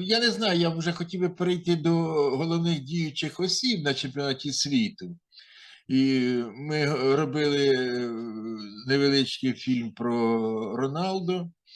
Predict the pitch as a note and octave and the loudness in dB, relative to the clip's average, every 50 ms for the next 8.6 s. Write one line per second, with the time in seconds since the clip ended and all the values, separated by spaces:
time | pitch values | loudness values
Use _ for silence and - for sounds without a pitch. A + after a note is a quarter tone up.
0 | - - - - - - - _ - - B2+ C3 C3 B2+ B2+ B2 A#2+ A#2 A#2 A#2 | -20 -20 -20 -20 -20 -20 -20 _ -4 0 2 2 2 2 2 2 0 0 -2 -2
1 | A#2+ A2+ - - C3 C3 B2 C3+ C3 B2+ A#2+ - - B2+ B2 B2 B2 A#2+ B2 G2+ | -4 -4 -2 0 0 2 2 2 2 2 0 -2 -2 -2 -2 0 0 0 -2 -4
2 | - - - A2+ - - A#2+ A#2+ A#2+ A#2+ A2+ G#2+ - - A#2 A#2+ A2+ - - - | -4 -4 -6 -4 -2 -2 0 2 2 2 2 0 -2 -2 -2 -2 -4 -4 -6 -4
3 | E3 E3 F3 F3 E3+ E3 - - - A#2+ A2+ A#2 B2 A#2+ A#2 A2+ A#2 A2 - - | -2 0 0 0 0 -2 -4 -4 -4 -2 -2 0 0 -2 -2 -2 -4 -4 -4 -4
4 | - A2+ A#2 A#2+ B2 C3 D3 D#3 D3+ D3 D3 C3 - - B2+ - D#3 E3 E3+ E3+ | -4 -2 -2 0 0 0 0 0 -2 -2 -4 -4 -4 -4 -4 -2 -2 -2 -2 -2
5 | C#3+ - - - C#3 C3+ B2+ A#2 G#2 G2 G#2 G#2 G#2 - - E3 E3 - F#3+ F#3+ | -4 -8 -10 -6 -4 -2 0 -2 -2 -4 -6 -8 -8 -8 -10 -10 -8 -6 -6 -4
6 | G3 F#3+ F#3 - - F3+ F3 F3+ F#3 F3 F3 - F3 E3 E3 E3+ E3+ E3+ E3 C3 | -4 -4 -4 -4 -4 -4 -2 -2 -2 -2 -2 -4 -4 -2 0 0 0 0 0 -2
7 | C#3 D3 D3 D3 D3 D3 C#3+ C#3+ C#3+ C3+ C3 C3+ C3 C#3+ C#3+ C#3 - E3 D3 - | -4 -4 -2 -2 -2 -2 -2 -2 -2 -4 -4 -4 -4 -4 -6 -6 -6 -10 -10 -8
8 | - D3 C#3+ C#3 C3+ C3+ C3+ C3 - - - | -8 -8 -8 -6 -6 -6 -6 -8 -8 -8 -8